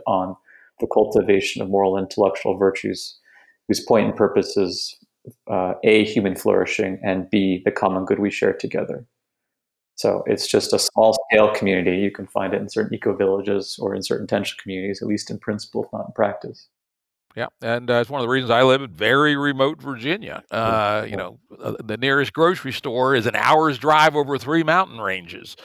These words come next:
Speaker 1: Yeah.
Speaker 2: Uh, but we have an intact community here, real people who you can really rely upon, uh,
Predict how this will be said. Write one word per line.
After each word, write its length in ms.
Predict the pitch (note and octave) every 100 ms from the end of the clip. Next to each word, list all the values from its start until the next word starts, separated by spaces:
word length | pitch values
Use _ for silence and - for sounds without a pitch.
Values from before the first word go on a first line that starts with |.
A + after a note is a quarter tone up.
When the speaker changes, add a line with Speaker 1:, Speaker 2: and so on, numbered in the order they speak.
| -
Speaker 1:
Yeah. 200 | G#2+ G2 -
Speaker 2:
Uh, 160 | A2+
but 140 | G#2+ A#2
we 140 | C3
have 140 | C3+ B2
an 80 |
intact 440 | A#2 C3 B2 A#2+ -
community 460 | B2 C3 B2+ B2
here, 300 | A2+ B2 E3+
real 300 | C#3 A#2 C#3
people 380 | B2+ C#3 C3 C#3+
who 80 | C3+
you 80 | A#2+
can 180 | A2 G2
really 400 | A#2+ C#3+ D3 C#3+
rely 440 | C#3 C3 B2+ C3+
upon, 560 | C3+ C#3 C3+ C3+ D#3+ F3+ - - - -
uh, 640 | B2 A2+ A2+ A2+ A2+ A2+